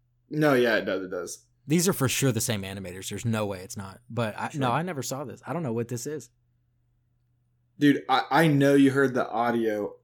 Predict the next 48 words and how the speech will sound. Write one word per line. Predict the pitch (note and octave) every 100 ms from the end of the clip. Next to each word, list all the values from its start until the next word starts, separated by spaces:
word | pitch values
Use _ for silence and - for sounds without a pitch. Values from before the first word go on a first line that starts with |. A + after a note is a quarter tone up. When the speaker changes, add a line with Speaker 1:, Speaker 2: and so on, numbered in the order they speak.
| -
Speaker 1:
There, | C3+ D#3 - -
you | C#3+ E3
had | F3 - D3+ D#3 D#3
to | D#3
have | C#3+
seen | - C3+
at | B2
least | C3 A#2+ -
a | C3+
little | B2+ A#2+ B2+ C3+
bit | C3+ D3
of | D3
something | D#3 C#3+ D#3 D3+ D3
on | B2+
TikTok | B2 C#3 C#3 D3 D3+ - _
about | D3+ D3+ D3+ D3+
it. | D#3+ D#3+ - _ _ _ _ _ _ _ _ _ _ _ _ _ -
Speaker 2:
Maybe, | A#2+ A#3+ G3 B2
but | G#2 C3
I, | A#2
d-, | F3 -
I | A2+
don't, | E3 C#3+ A2+ _ _
I, | - _ - _
it, | B2 C3 C3
I | B2 E3
don't | A#3+ A3+
think | - F#3+ G#3+
so. | - F#2+ - - -
Maybe. | D#3+ A#3+ A2+
Speaker 1:
I | G#2+ G#2+
like | A2 A2 A2
your | B2+
Speaker 2:
But | A#2+
Speaker 1:
funny | A2+ B2 B2+ B2+
words, | C3 B2+
Speaker 2:
at |
least | C3 C3
based | D3 E3+ -
Speaker 1:
Magic |
Speaker 2:
on | D#3+
Speaker 1:
Man. | C#3
Speaker 2:
these | C3 A2
Google | A#2+ C3+ C#3+ C3+
images | A2+ B2+ B2 G#2+ G#2
I'm | G2+
looking | G2 - G2
at, | - F3